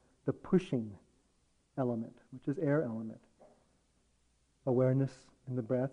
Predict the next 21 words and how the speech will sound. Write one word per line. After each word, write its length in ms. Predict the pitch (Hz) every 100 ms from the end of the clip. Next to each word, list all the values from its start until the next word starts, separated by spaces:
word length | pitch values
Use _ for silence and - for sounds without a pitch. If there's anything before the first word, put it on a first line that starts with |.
| -
for 100 | 135
example, 540 | 113 - 127 - 135 - - _ _ _ -
and 80 | 135
you 80 | 151
just 220 | 190 -
feel 400 | - 196 135 113 - _ -
pushing. 320 | 143 - 120
You're 100 | 120
not 160 | 170 -
feeling 340 | 180 156 139
breath. 300 | 117 127 110 - _ _ _ _ _ _ _ _ _ _ _ _
You 80 | 131
just 220 | 127 139
feel 300 | - 170 175
the 60 | 143
little 360 | 147 139 139 - - 151 - _ _ 139 - _ -
pushing 320 | 160 - 143
vibrations 720 | 127 123 120 131 131 127 113
at 140 | 117 -
the 80 | 120
nostrils, 500 | 120 117 - 127